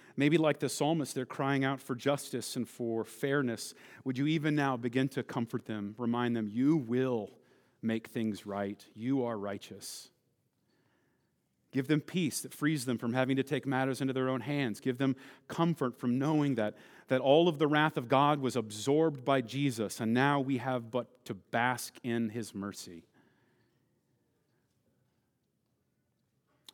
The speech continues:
Thank you that the sword that was sharpened, the arrow that was drawn back, was absorbed and taken by Jesus.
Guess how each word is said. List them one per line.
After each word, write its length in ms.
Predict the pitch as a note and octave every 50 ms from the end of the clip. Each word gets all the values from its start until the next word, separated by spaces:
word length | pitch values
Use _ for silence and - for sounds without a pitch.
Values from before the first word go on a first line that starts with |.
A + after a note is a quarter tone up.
| _ -
Thank 280 | D#3 D#3 F3 D#3+ -
you 120 | B2 A2 G2+
that 220 | A2+ A#2 A#2+ A#2
the 220 | A2+ A2+ A2+ A2+ A2+ -
sword 520 | - - - - F3+ E3+ D#3 D#3 D3+ C3
that 120 | C3 C3+ B2+
was 120 | B2 A#2+
sharpened, 600 | - - - D3 C#3 C3+ - - B2+ A2 G2+ G2+
the 120 | A2 A#2+ B2+
arrow 440 | C3 C3+ D3 D3 C#3 C3 B2+ B2+
that 120 | B2+ B2+ B2
was 300 | A#2 A#2+ A#2 G#2+ - -
drawn 480 | - C3 B2 B2 B2+ B2+ B2 B2 B2
back, 460 | A#2 - A#2 A#2 A2+ A2 G#2+ - - - - - _ _ _ _ _ _ _ _ _ _ _ _ _ _ _ _ _
was 160 | - A#2+ A#2
absorbed 500 | A#2+ G#2+ G2+ G2+ G#2+ B2+ C3 C3+ C3 A#2
and 140 | A#2+ A2+ G#2+
taken 320 | - C3 A#2+ A#2 - G#2 G2
by 140 | G2+ G2+
Jesus. 720 | F#2+ F#2 G#2 A2+ G#2+ G2 - - - - - - - -